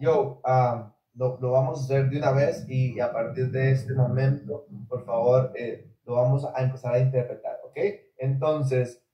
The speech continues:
esta semana tuvimos que hacer un proceso como comunidad.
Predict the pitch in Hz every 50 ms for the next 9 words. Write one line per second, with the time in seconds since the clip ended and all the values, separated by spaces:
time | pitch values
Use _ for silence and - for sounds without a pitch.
0 | _ _ - - - _ _ _ _ - - - - - - 220 214 214 208 220
1 | 220 202 - 147 135 135 135 - - 131 135 143 143 147 156 170 170 - - _
2 | - 156 156 165 143 139 - - - _ _ - - - - - - - - -
3 | 131 131 131 - 135 - - - - - 170 - - 147 - - 147 - - -
4 | - - - - - - 143 143 139 143 139 - 143 143 143 147 - - 143 143
5 | 143 139 - - - 127 127 117 - - - _